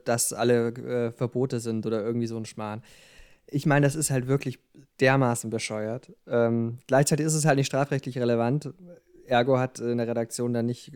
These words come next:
groß mitzuschwafeln. Und wenn die halt eine Anzeige buchen, dann buchen sie eine Anzeige. Also deswegen buchen sie ja Anzeigen, weil sie die Texte nicht buchen können. Und, ähm,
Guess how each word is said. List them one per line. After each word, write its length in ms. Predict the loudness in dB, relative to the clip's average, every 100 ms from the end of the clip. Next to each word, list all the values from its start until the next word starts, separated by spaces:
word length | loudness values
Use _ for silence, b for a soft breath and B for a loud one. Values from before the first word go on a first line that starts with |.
| -12
groß 260 | -4 -2
mitzuschwafeln. 880 | -2 -2 -4 -2 -2 -2 -2 -4 -6 -10
Und 180 | -10 -4
wenn 180 | -2 0
die 140 | 0
halt 160 | -2 -4
eine 120 | -8
Anzeige 360 | -6 -6 -6
buchen, 280 | -6 -6 -4
dann 100 | -4
buchen 200 | -6 -6
sie 80 | -6
eine 80 | -6
Anzeige. 460 | -8 -8 -10 -10 -12 -20 -20 -10
Also 420 | -6 -4 -4 -4 -6 -4
deswegen 300 | 2 4 4
buchen 200 | 4 4
sie 100 | 4
ja 100 | 2
Anzeigen, 380 | 2 2 2
weil 100 | 2
sie 100 | 0
die 80 | -4
Texte 260 | -6 -4 -2
nicht 180 | -2 -4
buchen 240 | -6 -6
können. 260 | -8 -10 -12 B B B B B B B B _ _ _ _ _
Und, 480 | -6 -4 -4 -8 -6
ähm, 520 | -4 -4 -6 -8